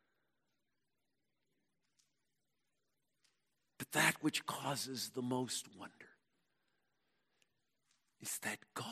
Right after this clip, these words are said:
came for me.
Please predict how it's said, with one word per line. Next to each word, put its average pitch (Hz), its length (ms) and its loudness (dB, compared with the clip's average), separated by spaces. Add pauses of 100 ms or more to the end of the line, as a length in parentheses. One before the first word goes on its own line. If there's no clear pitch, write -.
(1600)
came - 400 -6 (1800)
for - 80 -8 (100)
me. - 240 -14